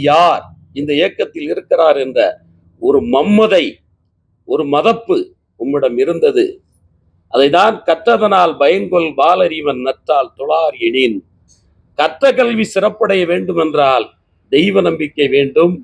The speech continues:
கற்றோரையும் மற்றோரையும் மதிக்க வேண்டும். அதைதான் பட்டுக்கோட்டை அழகாக எழுதினார். "கல்வி கற்றோம் என்ற கர்வத்திலே கண்டவர் மகிழ்ந்ததுண்டோ என் தோழா?"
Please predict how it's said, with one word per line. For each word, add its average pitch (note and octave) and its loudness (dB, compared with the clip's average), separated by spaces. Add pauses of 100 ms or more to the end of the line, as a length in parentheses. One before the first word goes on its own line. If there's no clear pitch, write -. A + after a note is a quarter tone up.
(540)
கற்றோரையும் G3 0
மற்றோரையும் F#3 0
மதிக்க F3+ 0
வேண்டும். D#3+ 0 (480)
அதைதான் E3 2
பட்டுக்கோட்டை D3 -4
அழகாக C3 0
எழுதினார். A2+ -2 (920)
"கல்வி A3+ 4
கற்றோம் A3+ 0
என்ற F#3+ 0
கர்வத்திலே F#3 0 (100)
கண்டவர் F#3 -4
மகிழ்ந்ததுண்டோ D3 -4 (120)
என் A2+ -4
தோழா?" A#2 2